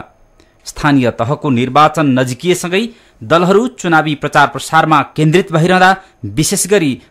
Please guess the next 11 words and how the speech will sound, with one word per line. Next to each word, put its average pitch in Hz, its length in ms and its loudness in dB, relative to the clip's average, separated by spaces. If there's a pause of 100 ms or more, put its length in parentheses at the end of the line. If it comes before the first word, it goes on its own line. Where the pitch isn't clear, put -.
मधेस 139 400 0
केन्द्रित 170 680 -4 (1200)
राजनीति 160 440 0
गर्दै 131 280 -2
आएको 107 440 -4 (280)
दल 123 260 2 (240)
राष्ट्रिय 165 580 0
जनता 147 340 0
पार्टी 143 420 0
नेपाल 127 400 0
भने 160 360 -4